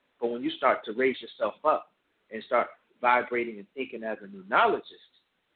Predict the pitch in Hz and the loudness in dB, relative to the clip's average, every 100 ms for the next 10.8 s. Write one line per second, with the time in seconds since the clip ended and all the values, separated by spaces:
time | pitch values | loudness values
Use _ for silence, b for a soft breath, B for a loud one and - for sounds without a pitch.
0 | _ _ _ _ _ _ _ 107 123 117 | _ _ _ _ _ _ _ -6 -2 0
1 | 98 113 165 156 131 117 - - 185 120 | -2 -4 -2 -2 -4 -10 -2 2 2 0
2 | - 98 _ _ _ _ _ _ _ _ | -12 _ _ _ _ _ _ _ _ _
3 | _ _ _ _ _ _ - 170 151 117 | _ _ _ _ _ _ -6 -4 -4 -6
4 | 123 - 120 117 110 110 107 - 107 _ | -6 -4 -4 -4 -6 -10 -16 -16 -16 _
5 | _ - 247 240 - 110 101 98 _ 120 | _ -2 0 0 -4 -4 -4 -14 _ -10
6 | - _ _ 117 107 - - 143 135 120 | -10 _ _ -16 -16 -16 -8 -6 -2 -4
7 | 98 - - 269 285 - - 104 - 120 | -4 -10 -2 0 0 -6 -8 -10 -8 -4
8 | - - b b b 120 113 95 - 139 | -4 -6 b b b -4 -2 -2 0 0
9 | - 117 107 - _ - 123 - 107 101 | 0 -8 -18 -20 _ -4 -4 -4 -14 -18
10 | _ 170 220 247 214 170 131 85 | _ 0 2 2 -4 -6 -14 -14